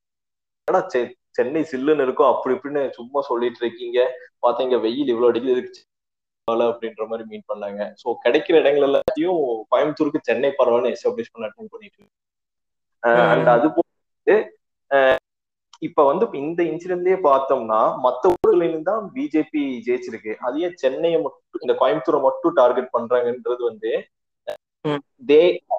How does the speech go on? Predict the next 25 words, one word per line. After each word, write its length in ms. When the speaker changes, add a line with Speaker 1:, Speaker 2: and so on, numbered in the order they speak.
Speaker 1:
they 100
are 180
thinking 440
கோயம்புத்தூர் 360
வந்து 220
ஒரு 380
பாக்குறாங்களோ, 520
or 140
அவங்களோட 320
சூப்பர்மசியை 640
எஸ்டி-, 380
எஸ்டாப்ளிஷ் 560
பண்ண 180
ட்ரை 380
பண்றாங்களோ, 640
அஹ், 240
அப்படின்ற 460
மாதிரியான, 460
அஹ், 300
தோ 220
வந்து 440
அது 220
கான்சியஸா 440
எடுக்கலைனாலும் 500
அது 140